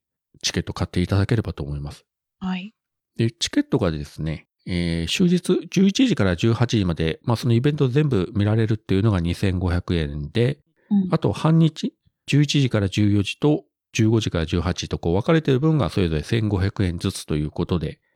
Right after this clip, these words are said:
Speaker 2: うん。
Speaker 1: 選べる三タイプとなってますので、ちなみに自分は、えー、もう行くつもりにしてますので、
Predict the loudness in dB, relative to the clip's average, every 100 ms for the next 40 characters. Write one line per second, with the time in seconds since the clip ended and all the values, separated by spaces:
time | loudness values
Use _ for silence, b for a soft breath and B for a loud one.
0 | B -4 -4 -6 -14 _ -2 0 2 0
1 | -2 -2 -2 -2 -2 -4 -4 -6 -6 -6
2 | -6 -6 -6 -6 0 0 0 _ _ _
3 | _ _ _ -4 2 4 2 2 2 2
4 | 2 -2 _ _ _ _ -2 0 0 -2
5 | -2 -2 0 0 -2 0 0 0 -2 -2
6 | 0 2 0